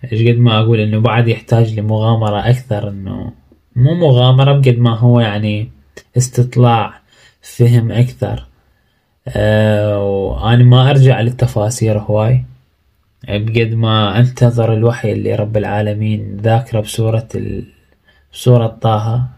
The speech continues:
راح تشوفون الآية قدامكم. أنت-، أنتظر الوحي إنه ينزل وأفهم الآية بالموقف الحاصل.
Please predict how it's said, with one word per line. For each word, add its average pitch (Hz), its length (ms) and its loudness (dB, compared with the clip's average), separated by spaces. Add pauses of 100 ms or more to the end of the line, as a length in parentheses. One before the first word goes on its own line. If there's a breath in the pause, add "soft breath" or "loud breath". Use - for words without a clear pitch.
راح - 120 -6
تشوفون 110 440 -6
الآية 104 360 -2
قدامكم. 113 640 -2 (1600 soft breath)
أنت-، 123 240 2
أنتظر 127 440 2
الوحي 120 480 -2
إنه 104 160 -6
ينزل 117 640 0
وأفهم 57 1120 -2
الآية 107 800 0 (760 soft breath)
بالموقف 120 600 2
الحاصل. 104 680 -8